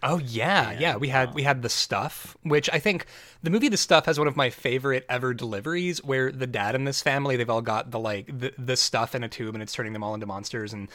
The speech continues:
Speaker 1: the father just looks at him, and the camera does a close-up, and he says, "It kills the bad things inside of us," and then <laughs> smiles a huge grin. I think about It Kills the Bad Things Inside of Us a lot. Uh, and yeah, so,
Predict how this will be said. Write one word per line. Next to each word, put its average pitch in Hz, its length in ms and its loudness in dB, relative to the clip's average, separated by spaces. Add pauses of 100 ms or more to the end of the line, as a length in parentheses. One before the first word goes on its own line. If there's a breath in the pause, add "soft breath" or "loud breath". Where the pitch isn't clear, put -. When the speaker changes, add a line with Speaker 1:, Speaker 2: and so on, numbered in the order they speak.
(360 loud breath)
Speaker 1:
the 135 80 -4
father 139 240 4
just - 280 -4
looks 170 240 4
at 147 140 6
him, 139 260 0
and 127 140 -4
the 120 60 -6
camera 160 580 4
does 143 220 0
a 135 60 -2
close-up, 127 420 0
and 113 80 -6
he 104 60 -8
says, 101 300 -4
"It 117 140 -8
kills 254 300 2
the 147 80 0
bad 196 260 2
things 185 300 4
inside 160 400 2
of 123 100 0
us," 95 240 -2
and 151 140 4
then 147 120 4
<laughs> - 0 -
smiles 135 640 4
a 160 60 4
huge 147 420 0
grin. 135 680 -2 (880 loud breath)
I 170 100 8
think - 220 6
about 220 300 10
It 180 60 0
Kills 180 200 0
the 156 60 -2
Bad 143 120 4
Things 135 140 -4
Inside 113 240 -4
of 92 60 -12
Us - 60 -18
a - 40 -14
lot. 95 180 -12
Uh, 143 240 2
and 226 180 -2
yeah, 240 220 0
so, 214 280 0